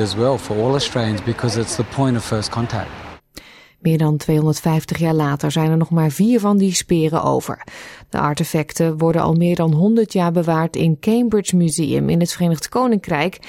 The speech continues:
Speaker 2: en zijn slechts één keer tijdelijk naar Australië gebracht voor een tentoonstelling in het National Museum in Canberra in tweeduizend twintig. Traditionele bewaarders zeggen al tientallen jaren te lobbyen voor een definitieve terugkeer.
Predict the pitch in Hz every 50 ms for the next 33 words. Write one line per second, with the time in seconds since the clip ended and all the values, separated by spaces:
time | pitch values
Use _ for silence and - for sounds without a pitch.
0 | - - - - - - 196 175 190 180 170 175 - - - - - 196 175 160
1 | - - - - - 226 254 285 277 240 - 185 160 156 156 - 220 214 214 180
2 | 165 151 165 170 - 156 151 - - 208 220 233 220 185 165 - - 160 - 139
3 | 123 131 - - - - 170 175 175 196 185 175 - 165 147 147 147 - - 170
4 | 165 170 170 156 156 160 151 160 165 185 196 - - 175 165 160 165 170 165 151
5 | 151 135 135 147 156 165 175 180 - 240 240 226 202 180 170 139 - - - 147
6 | 143 - 160 147 147 139 143 143 139 - 151 143 - 202 208 214 190 - 139 -
7 | - - _ _ _ _ _ - - - - - - - - - - - 254 247
8 | 226 - - 240 247 247 233 233 208 226 202 196 185 202 220 254 269 262 - -
9 | 254 240 - 226 - - - 202 190 - 233 226 262 269 - 262 262 269 254 240
10 | 233 220 220 202 208 202 - 202 196 208 196 196 175 190 175 170 156 - - 185
11 | 170 170 165 160 170 170 165 165 165 156 - 185 170 - - 165 - - 170 147
12 | - - - 151 127 87 -